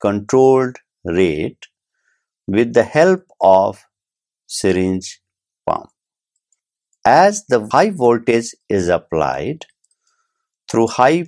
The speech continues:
power A C or D C power supply, the drop of polymer solution at the tip of syringe is polarized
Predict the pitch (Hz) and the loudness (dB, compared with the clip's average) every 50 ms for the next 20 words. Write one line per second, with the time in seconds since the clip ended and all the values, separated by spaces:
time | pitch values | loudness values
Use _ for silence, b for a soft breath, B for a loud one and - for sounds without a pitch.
0 | _ - 110 101 101 104 104 107 110 - _ - 101 104 98 - - 110 104 - | _ 2 4 4 4 4 0 -2 -2 -4 _ -2 -2 -2 -2 -2 -2 -2 -2 -4
1 | - _ _ _ - 92 87 87 87 85 80 85 85 80 80 - - 85 80 80 | -6 _ _ _ -6 -2 -2 -2 -2 -4 -4 -6 -6 -6 -8 -8 -8 -10 -8 -6
2 | - 76 73 73 76 73 - - - 73 - - 76 73 73 71 71 78 113 190 | -4 -4 -4 -4 -6 -8 -10 -10 -10 -10 -6 -4 -4 -2 -2 -4 -4 -6 -8 -10
3 | - - _ _ _ _ _ _ _ _ _ _ _ _ _ _ _ _ - 98 | -10 -14 _ _ _ _ _ _ _ _ _ _ _ _ _ _ _ _ -10 -6
4 | 92 101 95 92 95 101 _ - - 135 147 160 165 170 170 170 _ _ _ _ | -4 -4 -4 -6 -10 -16 _ -2 2 4 4 6 6 4 2 0 _ _ _ _
5 | _ _ _ _ _ _ _ - 101 104 107 107 _ _ - 113 117 123 127 131 | _ _ _ _ _ _ _ 0 2 2 2 0 _ _ 2 4 4 4 2 0
6 | 131 127 123 123 120 - - - 107 104 117 123 127 123 - - 123 123 123 127 | 0 0 0 0 0 -2 -2 -2 -2 0 0 0 0 -2 -2 -2 -2 -2 -2 -6
7 | 135 - _ _ _ _ _ _ _ _ _ _ _ _ _ _ _ _ - 131 | -8 -12 _ _ _ _ _ _ _ _ _ _ _ _ _ _ _ _ 0 4
8 | 165 202 214 208 170 160 147 - _ - 139 131 - 117 110 107 - - - - | 4 4 4 2 -2 -6 -8 -6 _ -4 -4 -2 2 2 2 2 0 -2 -4 -2
9 | 101 95 98 101 104 107 107 107 104 - _ _ _ _ _ _ _ _ _ _ | -2 0 2 0 0 0 -2 -4 -8 -14 _ _ _ _ _ _ _ _ _ _
10 | _ _ _ - 95 95 95 92 - - _ _ - 147 180 202 208 170 110 82 | _ _ _ -6 -4 -4 -4 -4 -8 -12 _ _ 0 2 2 2 2 2 2 2
11 | 73 73 76 90 127 151 - - - | 0 0 -2 -4 -6 -8 -10 -16 -20